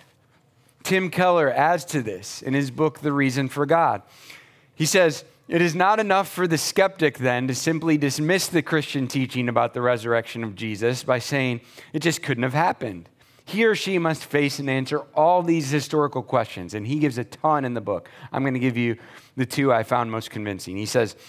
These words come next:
"No other band of messianic followers in that era concluded that their leader was risen from the dead.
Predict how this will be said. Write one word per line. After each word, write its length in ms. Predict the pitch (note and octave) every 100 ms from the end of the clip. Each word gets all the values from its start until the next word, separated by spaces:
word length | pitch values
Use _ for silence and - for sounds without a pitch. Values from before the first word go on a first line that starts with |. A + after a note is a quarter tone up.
| -
"No 240 | - D#3+ F#3
other 240 | G#3+ G3
band 380 | E3+ D3+ D3+ D3+
of 160 | C3+ A#2+
messianic 840 | D3 C#3 C3+ C3+ C#3+ C#3 C3 C3
followers 560 | - B2 A#2+ A#2 A2+ A2
in 140 | A2+
that 200 | A#2 A#2+
era 420 | G#2+ G2+ G2 G2 - - -
concluded 680 | - C3 - - F#3 F3+ D#3+
that 260 | C#3 C3 -
their 160 | C3 C3
leader 360 | B2 A#2+ A2
was 200 | A2 G#2
risen 340 | G#2 G#2+ G2+ G2
from 220 | A2 G2+
the 80 | G#2
dead. 440 | B2 A#2+ E2+ E2+